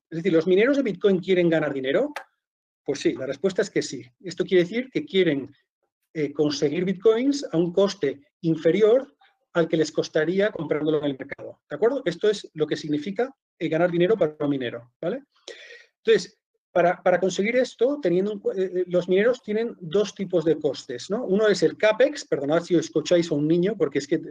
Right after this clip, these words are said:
tengo tres y esto es una locura, ¿vale? <laughs> Entonces, em, si, si, digamos que si, si los, eh, mineros, eh, quieren ganar dinero, tienen que tener en cuenta sus costes, y los dos costes son de los dos tipos.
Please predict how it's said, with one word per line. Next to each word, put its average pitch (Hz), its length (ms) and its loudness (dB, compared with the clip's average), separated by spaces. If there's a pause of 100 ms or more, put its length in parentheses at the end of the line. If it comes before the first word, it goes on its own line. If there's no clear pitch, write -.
(120)
tengo 165 240 2
tres 175 300 0
y 147 40 0
esto 147 160 -6
es 147 80 -6
una 147 140 0
locura, 127 300 -4
¿vale? 175 220 -4
<laughs> 240 800 -10
Entonces, 185 420 4
em, 180 340 4 (320)
si, 196 260 -6 (160)
si, 180 500 0 (120)
digamos 202 320 2
que 190 360 2 (920)
si, 175 640 -2
si - 260 -6
los, 170 420 2
eh, 160 380 2
mineros, 196 600 2
eh, 165 420 2
quieren 208 200 -2
ganar 208 240 2
dinero, 214 320 0
tienen 185 180 -4
que 175 80 -2
tener 175 160 2
en 170 60 -2
cuenta 175 200 -4
sus 185 160 -12
costes, 180 300 -6
y 143 40 -8
los 143 120 -4
dos 175 120 -10
costes 214 240 -6
son 202 100 -6
de 170 60 2
los 160 120 0 (340)
dos 165 200 -2
tipos. - 340 -12